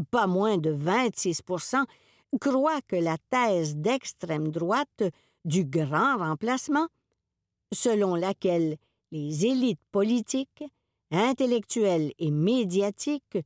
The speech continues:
voudraient ici remplacer la population canadienne par une population immigrée, est probablement vraie, ou certainement vraie. Environ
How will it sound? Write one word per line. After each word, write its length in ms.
voudraient 720
ici 480
remplacer 800
la 140
population 680
canadienne 720
par 200
une 200
population 760
immigrée, 580
est 160
probablement 840
vraie, 460
ou 400
certainement 1000
vraie. 320
Environ 520